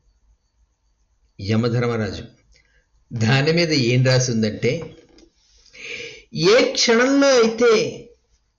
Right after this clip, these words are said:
యమధర్మరాజు, పరమశివుడు, శ్రీ మహావిష్ణువు, బ్రహ్మ, ఇంద్రుడు, పలానా రాజు ఈ గదిలో అడుగు పెడతారో ఆ క్షణంలోనే ఆ పక్షి ప్రాణాలు విడిచిపెడుతుంది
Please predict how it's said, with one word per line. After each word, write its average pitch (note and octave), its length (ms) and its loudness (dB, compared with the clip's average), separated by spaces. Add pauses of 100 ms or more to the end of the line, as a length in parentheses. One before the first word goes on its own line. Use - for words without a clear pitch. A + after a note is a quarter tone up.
(440)
యమధర్మరాజు, F#3 1400 -2
పరమశివుడు, C#3 840 -4
శ్రీ - 220 -8
మహావిష్ణువు, D#3 920 -4
బ్రహ్మ, C3+ 840 -4
ఇంద్రుడు, E3 800 -4 (340)
పలానా D#3 420 2
రాజు C#3+ 580 0 (160)
ఈ E3 60 2
గదిలో E3 400 4
అడుగు E3+ 320 2
పెడతారో D3+ 800 -2 (880)
ఆ B2+ 280 -6
క్షణంలోనే A2+ 1160 -6 (640)
ఆ A2 100 -6
పక్షి G#2+ 380 -8
ప్రాణాలు A#2+ 640 -6
విడిచిపెడుతుంది G#2 920 -12